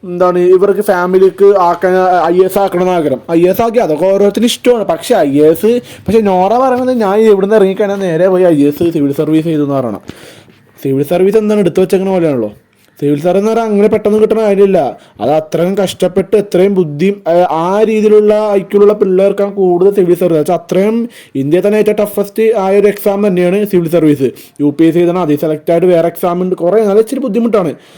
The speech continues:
അപ്പോൾ അത് എളുപ്പമല്ല. പക്ഷേ എന്നാൽ നോറ ചെറുപ്രായം മുതൽ കഷ്ടപ്പെട്ടിട്ടാണ് ഇത്രയും പോപ്പുലർ ആയത്. ഇത്രയും ആൾക്കാർ മുമ്പിൽ പിടിച്ചു നിൽക്കണേലും ഇത്രയും പോപ്പുലർ ആയതും അത് പു-,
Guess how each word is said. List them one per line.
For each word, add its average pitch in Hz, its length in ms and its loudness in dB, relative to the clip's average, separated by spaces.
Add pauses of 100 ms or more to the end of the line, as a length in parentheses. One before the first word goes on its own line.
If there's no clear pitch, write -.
(300)
അപ്പോൾ 214 180 -2 (680)
അത് 135 120 0
എളുപ്പമല്ല. 214 400 2
പക്ഷേ - 300 -2 (220)
എന്നാൽ 220 200 -2 (100)
നോറ 202 320 0 (540)
ചെറുപ്രായം 202 580 0
മുതൽ 208 160 4 (100)
കഷ്ടപ്പെട്ടിട്ടാണ് 190 680 -2
ഇത്രയും 190 340 0
പോപ്പുലർ 175 540 0
ആയത്. 139 220 0 (580)
ഇത്രയും 214 600 4
ആൾക്കാർ 202 440 -2
മുമ്പിൽ 202 360 2
പിടിച്ചു 190 280 0
നിൽക്കണേലും 185 560 2 (100)
ഇത്രയും 202 300 -2
പോപ്പുലർ 185 520 0
ആയതും 190 400 2
അത് 170 160 0
പു-, 196 140 2